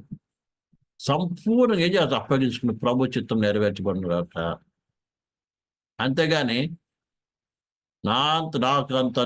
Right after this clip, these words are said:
నిధి లేదు, నువ్వెంత? నా గురించి నీకు చెప్పాడా?" అనలే. "నా గురించి చెప్పాడా నీకు?" అని అనలేదండి ఆయన.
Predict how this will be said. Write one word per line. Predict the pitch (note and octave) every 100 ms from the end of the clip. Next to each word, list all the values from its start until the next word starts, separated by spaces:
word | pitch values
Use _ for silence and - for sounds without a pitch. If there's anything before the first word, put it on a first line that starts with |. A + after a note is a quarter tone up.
| A2+
నిధి | D#3
లేదు, | G3+ G#3+ G#3+ B3 - _ _ _ _ -
నువ్వెంత? | C3 E3+ F3 G3 C4 C#4+ _ _ _ _ - A#2
నా | C#3+ G3
గురించి | C4 C4
నీకు | B3+ F3
చెప్పాడా?" | F3 F3 C#3+ D3 C3+ - - - _ _ - - _ _ _ -
అనలే. | D#3+ G#3+ F#3+ - _ _ _ - C#3 - G#2 C#4 - - - - - G#2 - _ _ - B2
"నా | E3+ F#3
గురించి | A3+ -
చెప్పాడా | G#3 B3+ F#3+
నీకు?" | D3+ - A3+ D#3 F#2 - _ _ _ -
అని | F#3 F#3
అనలేదండి | C4 G4 B3 C#3
ఆయన. | G#2+